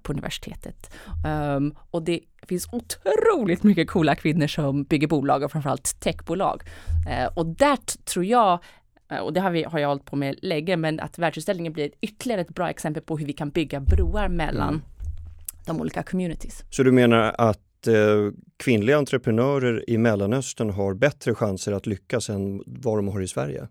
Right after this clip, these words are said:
Speaker 1: Ah, det där är liksom en väldigt generell, och det är svårt att bygga bolag oavsett om man är i Sverige eller i Mellanöstern eller hur
Speaker 2: Nej, men jag tänker det, jag tänker jag spinner vidare på det som du sa. Alltså att just kvinnliga entreprenörer, att det finns mycket att, eh,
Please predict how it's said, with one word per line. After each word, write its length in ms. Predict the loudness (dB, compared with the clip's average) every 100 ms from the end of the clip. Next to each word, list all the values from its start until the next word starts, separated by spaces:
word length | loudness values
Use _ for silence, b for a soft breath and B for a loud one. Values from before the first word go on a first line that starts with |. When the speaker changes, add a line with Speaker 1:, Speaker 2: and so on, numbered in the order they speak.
| -6
Speaker 1:
Ah, 80 | -4 0
det 80 | 2
där 180 | 4 4
är 80 | 4
liksom 340 | -2 -4 -4
en 60 | 0
väldigt 360 | 2 2 0
generell, 600 | -2 0 0 2 2 2
och 200 | -2 -6 -2
det 120 | 2
är 40 |
svårt 500 | 4 4 2 0 2
att 60 | 2
bygga 220 | 4 4
bolag 460 | 4 2 2 0 -2 B B -6
oavsett 380 | 2 2 2 0
om 60 | 2
man 100 | 2
är 40 |
i 20 |
Sverige 500 | 4 6 8 6 4
eller 140 | 4 4
i 40 |
Mellanöstern 800 | 4 4 4 2 0 0 2 2 -4
eller 340 | -2 2 2
hur 140 | 0 4
Speaker 2:
Nej, 80 | 6
men 340 | 4 2 6
jag 160 | 6 6
tänker 260 | 2 2
det, 260 | 6 6 4 -2 -8 -8 -4
jag 160 | -2
tänker 220 | 0 0 2
jag 260 | 2 0 -6 -12 -14
spinner 280 | 2 6
vidare 300 | 6 4 2
på 100 | 0
det 120 | -2 -2
som 120 | -2
du 120 | -2
sa. 200 | -4 -6 b b b
Alltså 240 | 2 4 4
att 120 | 4
just 200 | 2 0
kvinnliga 340 | 2 4 6
entreprenörer, 640 | 4 2 0 2 4 4 2
att 140 | 0
det 80 | -2
finns 220 | -4 -2
mycket 360 | -2 -2 -2 -4
att, 340 | -4 -8 -8
eh, 220 | -4 -4